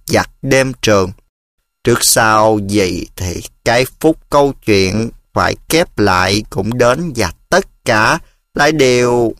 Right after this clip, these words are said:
một yên mã đẹp. Theo một ý nghĩ triết học nào đó, nói về cái vai diễn, những kẻ đóng vai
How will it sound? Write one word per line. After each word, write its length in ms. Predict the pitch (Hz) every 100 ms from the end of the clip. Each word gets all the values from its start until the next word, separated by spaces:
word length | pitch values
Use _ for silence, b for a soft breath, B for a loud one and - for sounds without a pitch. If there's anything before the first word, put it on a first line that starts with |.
| _
một 500 | 101 98 90 85 -
yên 540 | - 135 143 147 101 98
mã 220 | 92 110
đẹp. 300 | 131 98 98 - _ _ _ _ _ _ _ _ _ -
Theo 180 | 113
một 180 | 101 92
ý 120 | 123
nghĩ 320 | 123 101 98 117
triết 260 | - 151 -
học 300 | 107 95 -
nào 220 | 104 90
đó, 400 | - 135 123 160 175 _ _ _
nói 320 | 180 175 196 156
về 180 | 104
cái 240 | 98 147 156
vai 160 | 147 127
diễn, 380 | 110 104 113 151 - _ _
những 160 | 147 156
kẻ 240 | 139 127
đóng 240 | 156 156 180
vai 320 | 160 147 147